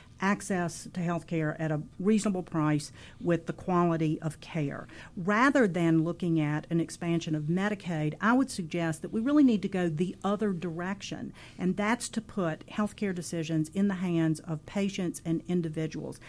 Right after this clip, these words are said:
and do things like repeal North Carolina's Certificate of Need laws, encourage the use of telemedicine and telehealth, to allow mid-level, level, mid-level providers particularly to offer the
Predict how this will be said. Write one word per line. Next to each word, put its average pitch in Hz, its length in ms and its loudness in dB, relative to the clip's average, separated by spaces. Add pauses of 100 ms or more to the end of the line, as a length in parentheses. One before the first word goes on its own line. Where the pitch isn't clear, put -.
(140)
and 214 200 6
do 294 200 4
things 208 480 2
like 175 520 0 (200)
repeal 240 480 2
North 196 260 2
Carolina's 175 460 0
Certificate 185 480 -6
of 156 140 -4
Need 165 300 2
laws, - 420 -10 (220)
encourage 220 640 2
the 190 80 -2
use 185 460 0
of 160 340 -4
telemedicine 170 840 0
and 160 200 0
telehealth, 175 840 -4 (420)
to 214 400 4
allow 214 640 2
mid-level, 208 920 2
level, 202 380 0 (100)
mid-level 185 640 4
providers 165 480 -2
particularly 170 720 -2 (320)
to 190 240 0 (100)
offer 220 300 2
the 202 100 0